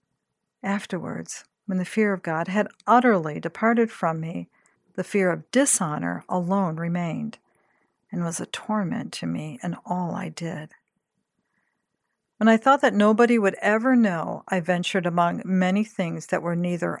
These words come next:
honorable nor pleasing unto God.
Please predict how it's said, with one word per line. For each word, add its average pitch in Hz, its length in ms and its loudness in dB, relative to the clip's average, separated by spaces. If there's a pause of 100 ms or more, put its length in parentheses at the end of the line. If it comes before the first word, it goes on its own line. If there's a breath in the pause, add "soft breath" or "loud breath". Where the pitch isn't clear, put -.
(100)
honorable 233 680 4 (600)
nor 165 100 -6
pleasing 165 640 -4
unto 165 300 -8
God. - 460 -8